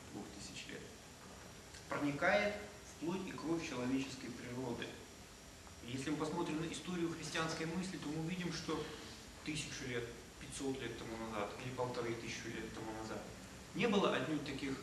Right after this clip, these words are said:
отнюдь не было таких целостных, ясных представлений о том, что представляет собой христианство. Иными словами, постепенно, постепенно Слово Божие входило в человеческую природу.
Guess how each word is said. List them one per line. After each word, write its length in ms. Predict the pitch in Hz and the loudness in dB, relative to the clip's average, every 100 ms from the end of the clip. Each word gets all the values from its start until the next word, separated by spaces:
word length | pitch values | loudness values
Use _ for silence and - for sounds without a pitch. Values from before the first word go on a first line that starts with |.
| - | -2
отнюдь 320 | 135 202 202 147 | -2 0 0 2
не 140 | 185 | 4
было 220 | 147 123 | 6 6
таких 160 | 123 - - | 4 0 0
целостных, 460 | 185 165 139 - - - | 4 4 4 0 -2 4
ясных 340 | 190 - 127 | 4 4 0
представлений 720 | - - 135 127 170 170 160 - | -2 -4 -2 2 4 4 4 6
о 340 | 110 117 113 - - - - - | 8 8 6 0 -6 -10 -10 -4
том, 140 | - 160 | 0 2
что 140 | - | 0
представляет 640 | 131 135 139 135 139 127 123 | -2 -2 -2 0 2 2 0
собой 420 | 139 123 123 107 104 - - - - - - - | 0 2 2 2 -2 -8 -12 -14 -14 -14 -14 -8
христианство. 600 | - - - 104 98 - - - - - - - - - - - | -4 -2 2 2 2 -2 -6 -8 -12 -12 -14 -14 -12 -12 -12 -8
Иными 240 | 135 165 180 | 0 2 2
словами, 440 | 180 180 190 190 190 - - - - - - - - - | 4 8 8 8 4 2 -4 -10 -10 -12 -12 -14 -12 -2
постепенно, 1080 | 160 - 190 - - 240 233 185 - 104 - | 0 2 0 -2 0 4 8 8 8 4 0
постепенно 680 | - - 135 147 123 101 - - - - - - - - - | -4 -6 -4 2 2 2 -2 -6 -10 -12 -14 -14 -14 -12 -2
Слово 280 | 147 180 185 170 | 2 4 4 4
Божие 440 | 160 120 107 - - | 4 4 4 0 0
входило 400 | 131 123 131 120 | 0 0 2 0
в 100 | - | 0
человеческую 640 | 131 120 113 110 - 101 92 | 2 2 2 0 -4 -6 -6
природу. 340 | 120 120 117 | -4 -2 -2